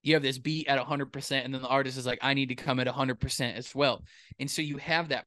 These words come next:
perfect, perfect, like, blend of vocals and production, and, like, you have these little spots where things are able to be tweaked and moved around and, and either brought down or brought up. And it's just,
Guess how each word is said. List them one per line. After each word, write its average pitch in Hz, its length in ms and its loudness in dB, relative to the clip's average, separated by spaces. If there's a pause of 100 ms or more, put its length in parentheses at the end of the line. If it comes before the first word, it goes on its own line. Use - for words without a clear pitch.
perfect, 160 520 -2
perfect, 139 440 -2
like, 117 200 -8
blend 123 480 0 (480)
of 123 340 -2 (360)
vocals 156 460 4
and 135 100 -2
production, 147 640 -2
and, 131 260 -4
like, 120 180 -4
you 139 120 0
have 143 200 4
these 135 180 -2
little 131 260 0
spots - 480 0
where 127 80 -2
things 143 280 -4
are 110 220 -4 (400)
able 151 280 2
to 139 100 -4
be 123 340 -6 (320)
tweaked 170 340 -6
and 147 100 -4
moved 147 220 -4
around 143 380 0
and, 123 220 -6
and 120 260 -6
either 123 300 -6
brought 131 280 0
down 147 260 0
or 131 80 -4
brought 127 260 -4
up. 147 220 0
And 135 100 0
it's 139 160 0
just, 175 260 -2